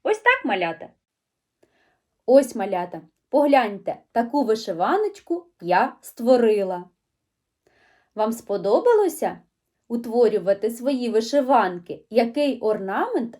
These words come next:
ви обрали для цього? Я буду з нетерпінням чекати на ваші роботи, дітки.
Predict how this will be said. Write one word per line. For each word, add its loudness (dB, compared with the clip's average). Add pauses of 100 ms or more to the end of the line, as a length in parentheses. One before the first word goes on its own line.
(100)
ви -2
обрали 0
для -4
цього? -4 (100)
Я 2
буду -2
з 0
нетерпінням -4
чекати -4
на -4
ваші -4
роботи, -2
дітки. -12